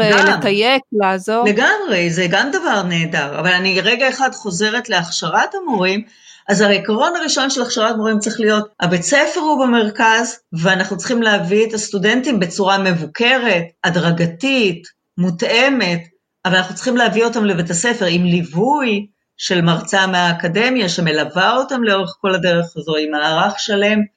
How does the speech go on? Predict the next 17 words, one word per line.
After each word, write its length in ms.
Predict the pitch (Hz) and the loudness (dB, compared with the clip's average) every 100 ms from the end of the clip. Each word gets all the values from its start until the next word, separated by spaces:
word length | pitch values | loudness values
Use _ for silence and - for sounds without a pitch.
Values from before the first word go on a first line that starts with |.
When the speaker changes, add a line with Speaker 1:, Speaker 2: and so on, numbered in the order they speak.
| - | -4
Speaker 2:
של 220 | - 175 | 0 0
תמיכה, 640 | 170 180 165 - 254 269 220 - _ - | 0 2 2 2 2 4 2 -4 _ -2
אבל 400 | 180 170 185 175 - - | 0 2 2 0 -6 -2
אנחנו 280 | 175 175 170 | 0 0 0
חייבים 460 | 170 190 185 262 247 - | 0 2 2 2 0 0
לא 220 | 208 226 | 2 4
להיות 260 | 233 226 226 | 2 2 2
מנוכרים 580 | 208 202 190 165 180 | 0 0 -2 -2 0
לבית 300 | 170 165 160 | 0 -2 -4
הספר. 420 | 165 - 151 - 147 | -6 -6 -8 -10 -8
זה 140 | 208 | -2
עיקרון 460 | 247 254 208 214 208 | -2 -2 -2 0 0
ראשון. 380 | 202 196 - 156 151 220 | -2 -2 -4 -6 -4 0
Speaker 1:
אהה. 260 | 208 202 - | 2 0 -2
Speaker 2:
העיקרון 500 | 170 165 175 180 285 381 | 0 0 0 0 0 0
השני 560 | - 269 233 302 320 | -2 0 0 0 0
הוא 300 | 311 269 - | 0 -2 -4